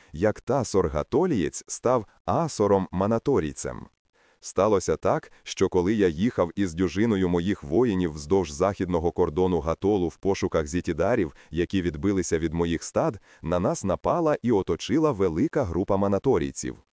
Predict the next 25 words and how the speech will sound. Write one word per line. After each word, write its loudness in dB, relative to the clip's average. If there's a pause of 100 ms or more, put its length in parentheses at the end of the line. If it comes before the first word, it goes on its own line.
(320)
Вони 0
здолали 2
нас, -6 (100)
хоч -2
і 2
не 4
раніше, 0
ніж -2
половина 0
наших -2
загинула, -2 (240)
а 0
решта 0
безпорадно 0
лежала 2
від 0
ран. -2 (440)
І -2
так -2
я 0
потрапив 2
у 0
полон 2
до 2
Манатажу, 0